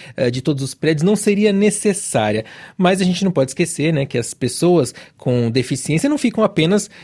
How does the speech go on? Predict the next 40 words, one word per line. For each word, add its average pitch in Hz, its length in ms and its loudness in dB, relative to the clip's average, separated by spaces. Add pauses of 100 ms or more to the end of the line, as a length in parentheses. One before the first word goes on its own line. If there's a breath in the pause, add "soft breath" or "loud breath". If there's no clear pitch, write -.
(120)
em 170 60 0
suas 208 320 2
casas, 113 500 2
né? 113 120 -2
Como 190 200 2
fica, 185 120 -2 (100)
por 151 160 0
exemplo, 139 600 0 (260 loud breath)
a - 220 -6
situação 143 580 -2
de 143 100 0
uma 147 120 2
pessoa 151 340 0
em 135 60 -2
cadeira 131 280 0
de 127 120 -2
rodas 160 480 2
que 190 120 -4
vai 165 140 2
visitar 160 320 0
um 156 140 2
amigo 170 560 2
ou 156 120 4
um 180 120 2
parente 156 760 0
em 135 120 -2
um 127 80 -4
prédio 127 720 0 (260 loud breath)
que 147 120 -4
não 147 100 2
respeite 143 460 -2
essas 139 220 -2
normas. 120 340 0
Então, 175 260 0 (680 soft breath)
é 143 140 0
um, 143 140 2
é 135 80 0
um 139 80 2
argumento 139 440 0
meio, 151 360 2